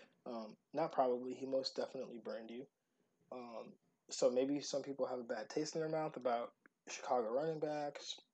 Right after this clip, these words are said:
Maybe, possibly, I don't know. But to me, um, if you haven't guessed my breakout by now, it's, it's Chicago Bears running back David Montgomery. Um, and to me, this one's about opportunity, right? Uh, opportunity in a Matt Nagy offense.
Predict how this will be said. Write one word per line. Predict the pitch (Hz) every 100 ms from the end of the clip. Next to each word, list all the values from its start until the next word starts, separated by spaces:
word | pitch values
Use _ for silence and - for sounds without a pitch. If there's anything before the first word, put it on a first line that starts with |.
| -
Maybe, | 185 165
possibly, | 160 - 143 143 131 123 131
I | 131
don't | 120 110
know. | 123 -
But | 123 - - _ _ _ -
to | -
me, | 143 170 175 165 - -
um, | 113 117 117 127
if |
you | 151
haven't | 147 139
guessed | 135
my | 135
breakout | 131 135 131 123
by | 123
now, | 120 117 113 107 -
it's, | 120 - -
it's | 120 - - _ -
Chicago | - - 143 131 127
Bears | 131 123
running | 127 120 120
back | 117 -
David | 127 123
Montgomery. | 120 117 117 107 113 127 _ _ _ _ _ -
Um, | 117 117 113 - _ _ _ _ _ - - -
and | 131 - -
to | -
me, | 143 170
this | 147 -
one's | 135 120
about | 113
opportunity, | 107 - - 120 110 113 127 - _ _ -
right? | 113 - - _ _ _ -
Uh, | 110 113 131
opportunity | 147 147 151 139 135 127
in | 113
a |
Matt | 113 117 107 120
Nagy | 117 120 120
offense. | 120 117 - 110 - -